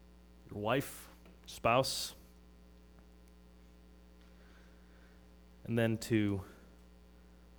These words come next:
a son and a father and a daughter and a mother, going to the basic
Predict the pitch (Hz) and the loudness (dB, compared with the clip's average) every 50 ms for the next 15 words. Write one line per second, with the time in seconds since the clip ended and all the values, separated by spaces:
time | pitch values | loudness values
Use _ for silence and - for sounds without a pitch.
0 | - - - - - - 127 120 113 107 101 98 95 92 - - 117 110 107 104 | -14 -10 -8 -4 0 2 2 4 4 2 2 0 -2 -4 -4 -2 0 2 4 4
1 | 101 95 95 87 85 95 95 98 - 117 113 117 110 107 101 98 101 101 - - | 2 2 -2 -4 -4 -6 -6 -2 0 2 4 4 4 2 0 -2 -4 -8 -12 -16
2 | - - - 101 98 98 101 113 110 110 - 98 98 - - - - - - - | -18 -14 -10 -6 -4 -2 0 0 0 0 0 -4 -8 -10 -14 -18 -20 -20 -20 -20
3 | - - - - - - - 113 110 110 104 - - 101 101 92 95 - 127 123 | -20 -20 -20 -20 -20 -14 -10 -6 -6 -6 -6 -6 -8 -8 -8 -6 -2 0 0 0
4 | 123 - - 117 - - - | 0 0 0 -2 -2 -2 -6